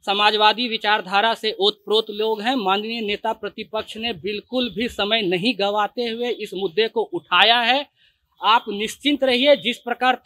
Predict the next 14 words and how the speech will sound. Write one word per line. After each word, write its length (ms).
थर्टीन 340
पॉइंट 420
रोस्टर 440
के 160
खिलाफ 420
माननीय 460
नेता 300
प्रतिपक्ष 500
तेजस्वी 460
जी 120
सड़क 380
पर 80
उतरे 340
थे 200